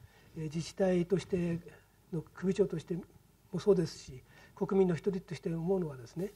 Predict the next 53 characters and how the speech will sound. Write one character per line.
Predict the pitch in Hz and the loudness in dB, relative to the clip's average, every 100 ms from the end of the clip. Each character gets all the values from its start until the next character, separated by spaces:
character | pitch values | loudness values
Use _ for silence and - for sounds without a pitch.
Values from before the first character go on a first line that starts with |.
| - _ | -16 _
や | - | -12
っ | |
ぱ | 269 | -4
り、 | 247 214 202 - - - - | 2 2 2 -8 -18 -14 -2
あ | |
の、 | 196 | 2
よ | 220 | 2
く | 220 180 175 165 | 4 2 2 -4
政 | - 233 240 | 0 2 2
策 | 254 247 | 0 2
論 | 233 262 | 4 4
争 | 254 208 170 | 4 2 2
と | - | -2
言 | 151 170 | -2 0
い | |
ま | 170 | 0
す | 170 | -2
け | 156 | -10
ど | 139 | -10
も、 | 143 135 117 - - - - - | -8 -10 -12 -18 -20 -20 -20 -8
あ | 185 | -2
の、 | 185 165 | 0 2
議 | 190 | 4
論 | 294 | 6
は | 330 285 240 202 | 8 8 8 2
は | - 196 | -6 -4
っ | |
き | 285 | -2
り | 262 | -2
と | |
誰 | 156 170 170 | 0 2 4
で | |
も | 202 | 6
で | 226 | 4
き | 220 | 2
る | 294 | 0
ん | |
で | 247 | -2
す | - | -6
よ | 98 | -12
ね。 | 139 - _ _ _ _ _ _ _ _ _ _ _ | -14 -16 _ _ _ _ _ _ _ _ _ _ _
あ | 196 | -4
の、 | 185 185 185 185 185 | 0 2 2 0 0
こ | - | 8
れ | 214 | 10
は | 220 | 12
こ | 214 | 12
う | 208 | 12
や | 180 | 10
り | 196 | 6
ま | 226 | 4
す | - | 0
と | - | -12